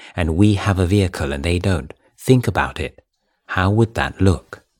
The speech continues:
We should be aware of our status as disciples of the Buddha.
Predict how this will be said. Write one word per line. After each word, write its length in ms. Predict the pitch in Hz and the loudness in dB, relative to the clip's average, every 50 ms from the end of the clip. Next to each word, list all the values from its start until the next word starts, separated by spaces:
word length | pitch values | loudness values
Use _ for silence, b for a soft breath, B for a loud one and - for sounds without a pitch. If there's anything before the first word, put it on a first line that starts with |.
| _ _ _ _ _ _ _ _ _ _ _ _ _ _ _ _ _ _ _ _ _ _ _ _ _ _ _ _ _ _ _ _ _ _ _ _ _ _ _ _ | _ _ _ _ _ _ _ _ _ _ _ _ _ _ _ _ _ _ _ _ _ _ _ _ _ _ _ _ _ _ _ _ _ _ _ _ _ _ _ _
We 220 | - 85 92 101 | -2 0 2 2
should 240 | 104 - - 120 107 | 2 0 -2 -2 -2
be 140 | 104 95 80 | 0 -2 -2
aware 460 | 78 78 73 85 87 85 82 78 71 | -2 -2 -4 -4 -4 -4 -4 -6 -6
of 120 | 73 71 85 | -8 -6 -6
our 180 | 80 80 87 | -6 -6 -6
status 720 | - - - - 85 87 - - 78 64 60 - - - _ _ _ b b b b b | -6 -6 -4 -4 -4 -4 -4 -6 -10 -10 -10 -12 -16 -16 _ _ _ b b b b b
as 200 | - 76 73 - | -8 -6 -6 -6
disciples 760 | - - - - - - - 85 90 90 - - 92 90 - | -8 -8 -6 -6 -4 -2 -2 -2 -2 -2 -2 -4 -2 -2 0
of 140 | 95 87 - | -2 -2 -2
the 80 | - 87 | -2 -2
Buddha. 420 | - 92 90 - - - - - | -2 0 -2 -2 -4 -6 -10 -16